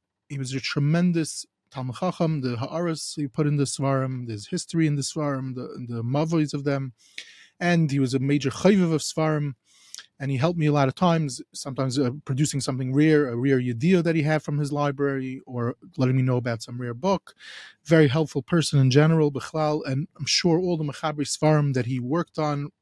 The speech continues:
greeting him, greeted him right away. It's a shame about all the other Sfarim projects he was working on.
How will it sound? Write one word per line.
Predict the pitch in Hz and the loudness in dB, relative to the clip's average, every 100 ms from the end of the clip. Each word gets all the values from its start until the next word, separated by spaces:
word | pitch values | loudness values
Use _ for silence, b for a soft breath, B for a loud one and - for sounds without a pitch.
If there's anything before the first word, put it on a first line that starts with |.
| - 139 | -16 -8
greeting | 123 147 139 | -2 0 0
him, | 139 131 - _ _ | -4 -6 -12 _ _
greeted | - 147 131 | -4 -2 -2
him | 127 | -2
right | 131 127 | 0 2
away. | 127 147 139 131 - _ _ _ | 2 4 4 0 -8 _ _ _
It's | 123 - | -18 -10
a | |
shame | 135 160 151 147 | -4 0 2 2
about | 131 131 | 2 4
all | 135 | 4
the | 135 | 4
other | 135 123 | 2 -2
Sfarim | - 135 127 | -8 -10 -10
projects | 117 143 127 117 | -8 -8 -6 -8
he | 127 | -6
was | 113 120 | -4 -2
working | 113 - - | -4 -8 -16
on. | - | -18